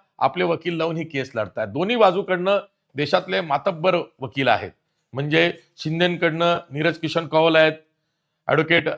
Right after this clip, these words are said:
अ, मुकुल रोहतगी आहेत, तर ठाकरेंकडनं ॲडव्होकेट कपिल सिब्बल आहेत, ॲडव्होकेट अभिषेक मनु सिंघवी आहेत. देशातले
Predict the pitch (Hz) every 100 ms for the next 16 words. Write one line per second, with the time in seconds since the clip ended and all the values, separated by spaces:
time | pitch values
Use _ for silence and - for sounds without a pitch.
0 | - _ _ _ _ 120 127 127 123 143
1 | 165 151 160 165 151 165 165 151 151 -
2 | _ _ _ - 196 208 175 - _ -
3 | 147 175 196 196 175 143 135 101 _ _
4 | _ 117 151 156 156 156 170 160 - 139
5 | 156 170 160 156 - 139 147 165 135 139
6 | 165 147 139 156 139 127 147 147 113 _
7 | _ 117 131 165 175